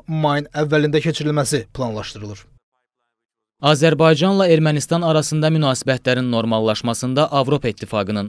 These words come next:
Speaker 2: xüsusilə də Avropa İttifaqı Şurasının prezidenti Şarl Mişelin fəal rolu var. Avropa İttifaqının təşəbbüsü ilə artıq iki dəfə üç tərəfli görüş baş tutub.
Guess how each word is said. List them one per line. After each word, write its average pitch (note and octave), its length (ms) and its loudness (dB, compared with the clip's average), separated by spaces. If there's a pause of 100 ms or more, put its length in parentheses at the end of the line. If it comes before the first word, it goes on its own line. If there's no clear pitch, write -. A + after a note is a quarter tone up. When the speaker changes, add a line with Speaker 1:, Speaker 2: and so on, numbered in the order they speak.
Speaker 2:
xüsusilə B2+ 580 0
də D3+ 140 4 (100)
Avropa C#3+ 400 2
İttifaqı D#3+ 480 0
Şurasının C3+ 520 0
prezidenti C3+ 580 -2
Şarl C#3+ 260 0
Mişelin C#3 400 0
fəal C#3+ 400 2
rolu A#2+ 220 2
var. F#2+ 320 0
Avropa D#3 380 6
İttifaqının D3 600 0
təşəbbüsü D3 560 0
ilə F3+ 160 4
artıq D3 400 0
iki E3 240 -4
dəfə E3 320 0
üç - 160 -8
tərəfli C#3+ 380 0
görüş D3+ 340 2
baş G2 180 -2
tutub. G#2 300 -8